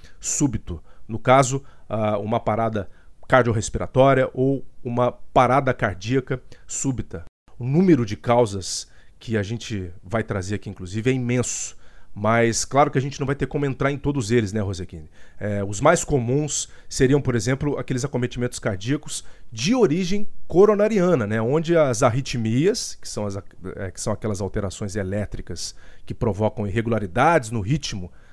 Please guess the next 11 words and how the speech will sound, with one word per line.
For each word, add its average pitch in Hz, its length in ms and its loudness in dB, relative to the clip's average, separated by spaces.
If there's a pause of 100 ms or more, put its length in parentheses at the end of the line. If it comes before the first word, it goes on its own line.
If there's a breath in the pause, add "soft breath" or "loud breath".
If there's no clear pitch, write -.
das 120 200 2
batidas 107 480 0
do 98 80 -8
coração, 110 580 -4 (420 soft breath)
é, 127 280 2 (440 soft breath)
elas 170 280 6
compreendem 165 680 2 (280 soft breath)
grande 180 520 8
parte - 580 0 (240 soft breath)
do 131 160 -8
total 123 560 -2